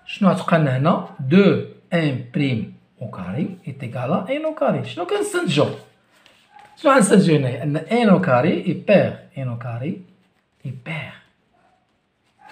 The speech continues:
ولا كان ان او كاري بير، دونك ان اي بير. ركزوا معايا مزيان. عندنا ان اي بير وعندنا ام اي بير.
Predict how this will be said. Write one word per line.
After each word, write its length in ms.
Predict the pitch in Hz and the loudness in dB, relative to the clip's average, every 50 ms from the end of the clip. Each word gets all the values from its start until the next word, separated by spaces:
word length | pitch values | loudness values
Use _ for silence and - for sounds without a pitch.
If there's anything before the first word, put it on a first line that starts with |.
| - - - _ _ - | -20 -20 -20 _ _ 2
ولا 180 | 175 208 262 233 | 4 6 6 6
كان 200 | - 269 262 254 | 6 4 4 4
ان 180 | 233 247 247 | 2 -2 -2
او 100 | 247 214 | 0 0
كاري 240 | - - 226 208 208 | 2 2 2 2 2
بير، 240 | 196 - 285 330 302 | 0 2 2 0 2
دونك 380 | 269 233 226 220 - - - | 2 2 2 2 2 -2 -4
ان 180 | 247 294 339 381 - - - - | -4 -4 -4 -4 -6 -10 0 0
اي 80 | 185 175 | 2 2
بير. 500 | 185 180 226 214 185 135 113 - - - - _ _ _ _ _ _ _ _ _ _ _ _ _ _ _ _ _ _ _ _ _ _ _ _ _ _ _ _ _ _ _ _ _ _ _ - - | 2 2 4 6 6 4 4 -2 -8 -14 -20 _ _ _ _ _ _ _ _ _ _ _ _ _ _ _ _ _ _ _ _ _ _ _ _ _ _ _ _ _ _ _ _ _ _ _ -6 0
ركزوا 340 | 147 220 - - - 202 214 | 0 2 2 6 6 8 8
معايا 240 | 175 175 190 190 165 | 8 8 8 8 6
مزيان. 320 | 139 120 113 107 101 - - - _ _ _ _ - - _ - | 6 2 -2 -6 -8 -12 -16 -20 _ _ _ _ -20 -20 _ -8
عندنا 560 | - - 180 202 196 202 220 226 220 - - | 0 2 4 4 6 6 6 6 4 4 4
ان 340 | 196 190 170 139 117 - - - - - - - _ _ - | 4 6 6 4 2 -4 -8 -12 -18 -20 -20 -20 _ _ 2
اي 180 | 220 262 - - | 2 2 4 2
بير 300 | 196 170 131 117 98 - - - - - - _ _ _ _ - | 2 2 2 0 -4 -8 -12 -18 -20 -20 -20 _ _ _ _ -4
وعندنا 640 | 131 120 120 185 214 196 196 208 208 208 208 - - - | -2 2 2 4 4 4 4 4 2 0 0 -4 0 2
ام 1000 | 214 202 202 196 196 190 175 170 165 160 151 151 143 139 135 131 123 117 110 - - _ _ _ - | 6 6 8 10 10 10 10 8 6 2 0 0 -2 -4 -6 -6 -8 -8 -10 -14 -16 _ _ _ 4
اي 200 | 277 294 294 - | 4 4 4 4
بير. 420 | - 180 160 139 123 117 - - | 4 4 4 4 2 0 -2 -8